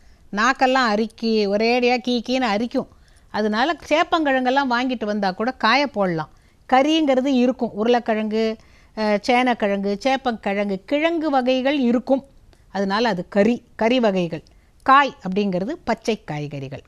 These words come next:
காய், கறி ரெண்டுமா வாங்கிட்டு வா, கிழங்கும் வாங்கிட்டு வா, பச்சை காய்கறியும் வாங்கிட்டு வா அப்படின்னு அர்த்தம். கொஞ்சம் கூட ஈவு இறக்கம் இல்லாம இப்படி பண்ணிட்டாங்களே. நம்ம இது எவ்வளவு தூரம் காதுல கேட்டிருக்கோம் இல்ல?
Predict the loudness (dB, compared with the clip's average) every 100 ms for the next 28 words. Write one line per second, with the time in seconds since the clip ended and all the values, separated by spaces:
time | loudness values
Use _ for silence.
0 | -6 -2 0 0 -4 _ -6 -6 -10 _
1 | -8 -4 -2 0 2 2 0 -2 0 -2
2 | 0 -4 -2 -2 -4 -6 -8 -10 -8 -8
3 | -4 -4 -4 -6 -8 -8 -10 -10 -14 -16
4 | _ _ -16 -14 -12 -10 -12 -14 -20 _
5 | -20 _ _ -2 0 0 2 2 2 0
6 | 2 2 2 0 0 -2 -2 0 -2 -2
7 | -4 -4 -8 -8 -8 -6 -6 -6 -6 -6
8 | -8 -10 -8 -6 -4 -6 -2 -2 0 0
9 | 0 0 2 2 0 -2 -4 -4 -6 -8
10 | -8